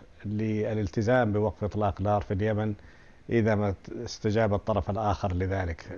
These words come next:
في كل المرات التي نعلن فيها عن وقف لإطلاق النار لا نجد استجابة من الطرف الآخر، وكما يقولون في الغرب أنه رقصة التانجو تحتاج إلى طرفين،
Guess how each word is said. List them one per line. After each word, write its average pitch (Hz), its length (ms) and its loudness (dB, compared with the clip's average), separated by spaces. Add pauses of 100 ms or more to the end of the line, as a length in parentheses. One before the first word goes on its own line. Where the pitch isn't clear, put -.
(140)
في 139 80 2
كل 185 320 4
المرات 113 580 2
التي 107 300 0
نعلن 107 380 0
فيها 104 260 0
عن 98 220 -2
وقف - 320 -4
لإطلاق 101 460 -4
النار 107 340 2 (640)
لا 131 200 6
نجد 113 340 4
استجابة 101 520 0
من 90 160 -2
الطرف 92 340 -2
الآخر، 87 440 -6 (140)
وكما 117 720 0
يقولون 135 520 2
في 113 220 0
الغرب 104 640 0
أنه 110 400 -2 (540)
رقصة 131 360 2
التانجو 117 480 2
تحتاج 117 420 -2
إلى 107 180 0
طرفين، 107 520 0